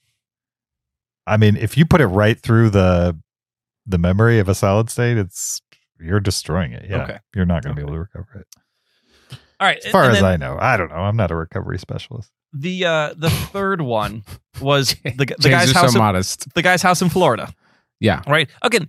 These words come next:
Speaker 2: great entry. He has a whole plan. Like, he knows there's a dog. He cases it out. He,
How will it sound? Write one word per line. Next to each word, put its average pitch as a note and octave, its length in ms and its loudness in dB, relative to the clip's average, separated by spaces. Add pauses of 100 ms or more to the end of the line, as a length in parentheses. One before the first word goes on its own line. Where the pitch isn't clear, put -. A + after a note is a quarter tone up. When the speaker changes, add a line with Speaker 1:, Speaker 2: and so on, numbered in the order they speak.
Speaker 2:
great E3 340 0
entry. F3 380 -2
He A#2 140 -2
has C#3+ 200 2
a C3 80 2
whole C#3 200 0
plan. D3 380 -2 (100)
Like, C3 180 0
he C3+ 120 -6
knows B2+ 240 0
there's C#3 180 0
a B2+ 40 2
dog. B2+ 300 0
He A2+ 120 -14
cases A#2 480 -6
it A#2+ 120 -4
out. G#2 460 -6 (400)
He, A2+ 640 -10